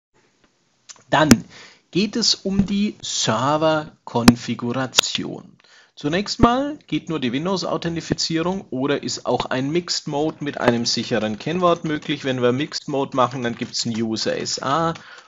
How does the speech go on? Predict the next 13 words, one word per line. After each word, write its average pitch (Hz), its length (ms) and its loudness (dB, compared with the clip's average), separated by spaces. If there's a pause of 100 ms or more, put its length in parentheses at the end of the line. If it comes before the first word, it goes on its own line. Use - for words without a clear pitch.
(140)
und 131 460 -4
der 113 320 0
S - 200 -2
A, 110 520 -2 (100)
der 117 640 -2
braucht - 360 2
ein 107 80 -10
Kennwort, 139 480 -4
was 113 200 -4
auch - 160 -6
der 110 160 -8
Windows-Kennwort-Richtlinie 185 1300 -8
entspricht. 175 480 -10